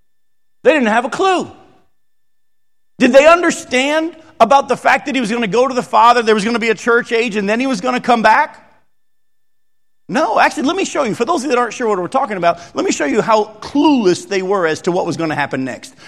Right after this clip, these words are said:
Go with me, put a bookmark here in Matthew twenty-four, and go to Mark chapter eight, and look at verse thirty-one.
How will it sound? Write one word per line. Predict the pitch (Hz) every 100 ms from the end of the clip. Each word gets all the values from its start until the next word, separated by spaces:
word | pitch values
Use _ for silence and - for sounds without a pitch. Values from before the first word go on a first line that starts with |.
| -
Go | 233 311
with | 285
me, | 277
put | - 269
a | 233
bookmark | 214 196 180
here | 190
in |
Matthew | 180 175 165
twenty-four, | 170 147 120 143 139 - 175
and | 170
go | 269
to | 254
Mark | 214 208
chapter | - 185 - 156
eight, | 123 - - - - -
and | 180
look | 202
at |
verse | 175 175
thirty-one. | - 165 147 131